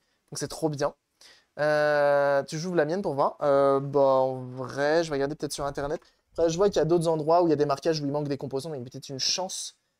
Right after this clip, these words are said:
euh, qu'effectivement ce soit bel et bien, euh, euh, qu'il n'y ait, qu'il y ait pas de, ici, qu'il n'y ait pas de, de, de diode.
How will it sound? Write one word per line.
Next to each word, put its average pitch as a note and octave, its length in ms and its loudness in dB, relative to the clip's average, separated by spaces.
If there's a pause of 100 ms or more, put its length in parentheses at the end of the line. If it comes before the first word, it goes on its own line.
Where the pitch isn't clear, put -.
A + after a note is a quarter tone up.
(120)
euh, B2+ 340 -2
qu'effectivement C3+ 500 -12
ce C#3 120 -12
soit C3 180 -8
bel B2+ 160 -6
et A#2 60 -8
bien, C3 280 -8
euh, A2 140 -10 (480)
euh, G1+ 640 -6 (120)
qu'il - 120 -10
n'y - 60 -14
ait, - 40 -20
qu'il - 140 -10
y - 20 -8
ait C3 40 -16
pas C3+ 140 -6
de, B2 160 -8 (840)
ici, C#3+ 300 -8
qu'il - 140 -12
n'y - 20 -6
ait - 20 -8
pas B2+ 140 -6
de, A2+ 300 -12
de, B2+ 180 -14
de C3+ 140 -8
diode. B2 220 -8